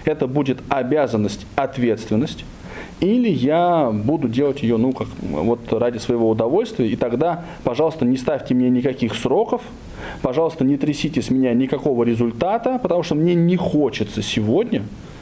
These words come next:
тратить десять часов в день, свой выходной, на то, чтобы перевести восемь страниц текста.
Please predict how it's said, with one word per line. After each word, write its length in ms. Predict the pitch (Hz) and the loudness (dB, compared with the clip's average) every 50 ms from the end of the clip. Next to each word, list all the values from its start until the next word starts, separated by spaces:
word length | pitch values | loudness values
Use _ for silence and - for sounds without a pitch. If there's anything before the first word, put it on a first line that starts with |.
| - - - - - - | -16 -16 -16 -16 -6 -2
тратить 580 | - 151 151 139 - 113 101 - 107 113 110 113 | 0 2 2 2 0 -2 -4 -4 -2 -2 0 2
десять 380 | 135 151 139 - - 151 - | 2 2 2 0 -2 -4 -2
часов 420 | - - 123 117 - - 202 220 214 - | -2 -2 -2 0 0 0 -2 -2 -2 -4
в 200 | - 104 107 113 | -2 -2 0 0
день, 440 | 113 117 127 151 208 262 277 269 254 - - - - - - - - - - - | 0 2 2 2 4 4 2 2 0 -2 -6 -14 -16 -16 -18 -18 -16 -16 -12 -6
свой 200 | - - 120 113 | -2 0 0 2
выходной, 720 | 101 101 104 123 120 - - 147 147 156 147 123 104 98 98 - - - - - - - - - - - - - - | 2 2 2 0 2 2 0 0 2 2 2 2 0 -2 -6 -10 -14 -16 -18 -18 -18 -18 -18 -16 -16 -16 -8 -4 0
на 360 | 120 117 120 131 139 135 - | 2 2 4 4 4 2 2
то, 180 | - 165 185 180 | 2 0 0 0
чтобы 240 | - - - 127 | 0 0 0 0
перевести 640 | 117 - 120 117 113 117 113 113 113 143 147 160 147 | 0 2 2 2 2 2 0 0 0 0 2 2 2
восемь 460 | 120 - 107 107 127 147 147 - 120 | 2 2 2 2 2 2 2 0 -2
страниц 320 | - - 117 117 123 120 - | 0 0 0 0 0 -2 -2
текста. 380 | - - - - - - - | -2 -4 -4 -4 -6 -10 -10